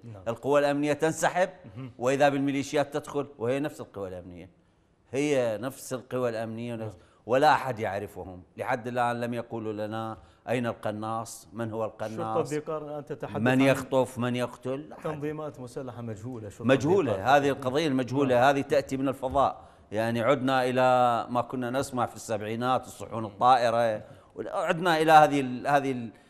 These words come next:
Speaker 2: الأفلام الكرتونية الحقيقة عن صحون طائرة وعن أشباح تأتي من كوكب آخر.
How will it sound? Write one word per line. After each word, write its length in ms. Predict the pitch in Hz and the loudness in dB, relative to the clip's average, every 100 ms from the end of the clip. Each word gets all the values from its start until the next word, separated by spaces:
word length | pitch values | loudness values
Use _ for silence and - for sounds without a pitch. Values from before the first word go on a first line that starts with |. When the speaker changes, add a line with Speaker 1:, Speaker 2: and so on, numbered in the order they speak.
| _ | _
Speaker 2:
الأفلام 380 | 113 117 135 139 | -6 -2 2 2
الكرتونية 920 | 123 - 113 - 120 113 123 123 110 | 0 0 0 0 -2 -2 -4 -4 -6
الحقيقة 760 | 101 101 117 120 120 - 110 104 - - - | -8 -8 -6 -4 -6 -4 -2 -2 -8 -16 -6
عن 100 | 131 | -4
صحون 340 | - 110 127 | -4 -6 -6
طائرة 760 | 123 127 127 120 113 110 110 110 | 2 4 6 4 2 0 0 -2
وعن 640 | 101 101 98 95 95 92 87 _ _ | -4 -8 -8 -8 -10 -12 -14 _ _
أشباح 600 | 104 - 104 127 131 123 | -6 -6 4 6 8 6
تأتي 400 | - 131 117 120 | 4 2 2 -4
من 100 | 113 | -6
كوكب 500 | - 131 127 117 110 | 0 0 2 -2 -2
آخر. 480 | 113 123 - 117 110 | -2 -4 -2 -4 -4